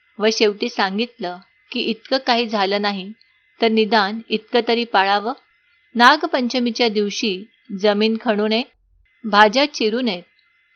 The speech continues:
तव्यावर शिजवू नये, तळलेले खाऊ नये, नागोबाला नमस्कार करावा, असे सांगितले. तेव्हापासून तो नागपंचमी पाळू लागला.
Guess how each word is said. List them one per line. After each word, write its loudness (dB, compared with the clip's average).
तव्यावर 2
शिजवू 0
नये, -6
तळलेले 2
खाऊ 0
नये, -8
नागोबाला 2
नमस्कार -2
करावा, -6
असे 0
सांगितले. -6
तेव्हापासून -2
तो -4
नागपंचमी -2
पाळू 0
लागला. -6